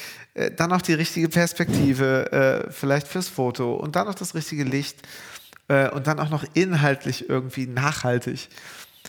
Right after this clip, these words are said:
Speaker 2: Wow, wenn ich das könnte, dann wär
Speaker 1: Mhm.
Speaker 2: ich komplett.“ Und man, äh, und du kannst das alles. Und man selber dann, äh, oder du in dem Fall ja dann eben auch denkst, „Ja,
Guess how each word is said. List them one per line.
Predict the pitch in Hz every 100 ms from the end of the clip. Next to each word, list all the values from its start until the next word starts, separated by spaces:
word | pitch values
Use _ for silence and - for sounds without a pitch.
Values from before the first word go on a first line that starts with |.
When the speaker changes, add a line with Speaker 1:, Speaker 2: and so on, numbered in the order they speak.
| -
Speaker 2:
Wow, | 85 92 107
wenn |
ich | 107
das | - 123 -
könnte, | - 151 160 127 117
dann | - 120 131 127 120 123 123 _ -
wär | 120 117
Speaker 1:
Mhm. | 117
Speaker 2:
ich | - - - - _ _ _
komplett.“ | - 113 - 147 107
Und | 113
man, | 117 113 - - _
äh, | 127 117 117 - - -
und | 135 208
du |
kannst | 202 - 214 -
das | 127
alles. | - 110 104 - - _ - - - - - - _ -
Und | 113
man | 113
selber | 101 104 123
dann, | 120 120 120
äh, | - 113
oder | 110 107
du | 104 113
in |
dem | 113 120
Fall | - 123
ja | 120
dann | 120
eben | 123 123
auch | 135
denkst, | 151 143 -
„Ja, | 92 117